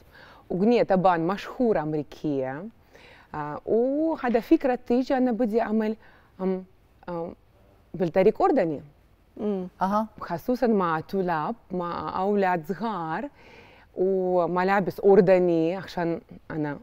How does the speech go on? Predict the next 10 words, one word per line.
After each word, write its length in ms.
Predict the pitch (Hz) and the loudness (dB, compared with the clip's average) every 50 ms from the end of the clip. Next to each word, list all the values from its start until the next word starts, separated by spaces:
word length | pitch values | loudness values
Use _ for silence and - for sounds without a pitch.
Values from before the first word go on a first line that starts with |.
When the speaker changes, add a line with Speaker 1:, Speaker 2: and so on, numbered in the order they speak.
| - _ 160 | -14 _ -14
Speaker 1:
أحب 260 | - - - 175 - - | -12 -8 -6 -6 -2 0
أردن 300 | 180 170 160 160 160 151 | 2 2 2 0 -2 -6
كتير. 420 | 151 - - - - 190 180 170 185 165 - | -8 -10 -12 -8 -4 -4 -2 -2 -4 -4 -4
Speaker 2:
<laughs> 60 | - | -4
حلو. 380 | 277 247 226 214 226 247 311 339 - - - - 190 - - | -2 -2 0 0 0 0 -2 -4 -8 -12 -14 -14 -14 -10 -10
Speaker 1:
آه، 280 | - 170 170 185 - - - - - - - _ _ _ - 196 - - | -8 -6 -6 -8 -10 -12 -16 -20 -20 -20 -20 _ _ _ -12 -12 -8 -4
طيب، 280 | - 202 196 190 190 185 - - | 0 0 2 2 0 -2 -4 -4
وعشان 1400 | 214 208 196 190 196 - - - 254 262 285 311 359 - - - - - - - - - 202 - - 285 277 269 - | -2 0 0 0 0 0 0 0 0 2 2 0 0 -4 -8 -16 -20 -18 -16 -14 -10 -8 -6 0 2 4 4 4 4
هيك 240 | 262 240 - - | 0 0 0 -4
في، 400 | 202 - - 277 269 247 247 262 | -6 -2 2 4 4 4 4 2